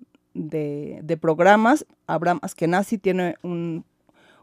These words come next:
unas clases increíbles en YouTube, y él dice, que me encanta, es la semilla de la renovación del hombre para volver a tener la oportunidad de vivir otro año para cumplir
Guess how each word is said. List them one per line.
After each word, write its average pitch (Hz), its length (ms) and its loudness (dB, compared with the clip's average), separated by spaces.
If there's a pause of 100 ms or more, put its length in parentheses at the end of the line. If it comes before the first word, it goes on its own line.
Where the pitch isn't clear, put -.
unas 175 200 -2
clases 185 360 -2
increíbles 180 500 0
en 165 100 0
YouTube, 226 440 4 (340)
y 214 160 6
él 302 160 8
dice, 185 480 4 (180)
que 165 120 0
me 170 80 0
encanta, 170 520 2 (1500)
es 240 280 6 (220)
la 180 260 2
semilla 226 560 0
de 220 120 2
la 165 140 4
renovación 160 800 0
del 185 180 0
hombre 170 380 0
para 160 280 0
volver 170 580 0
a 180 120 -2
tener 175 360 -2
la 185 100 2
oportunidad 170 720 -2
de 196 140 -2
vivir 165 400 -4 (160)
otro 220 400 4
año 208 380 2 (120)
para 160 200 -4
cumplir 190 560 -6